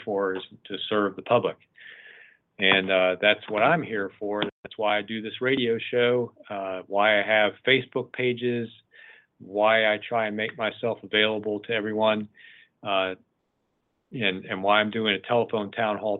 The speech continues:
tonight. It's one of the reasons why I, I even give out my cell phone number,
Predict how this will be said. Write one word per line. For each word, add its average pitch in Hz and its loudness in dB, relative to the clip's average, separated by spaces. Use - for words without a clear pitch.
tonight. 120 0
It's 123 -8
one 131 2
of 147 4
the 139 4
reasons 135 4
why 120 6
I, 113 -4
I 139 -4
even 147 2
give 127 2
out 120 2
my 107 -4
cell 113 -2
phone 90 -8
number, 85 -12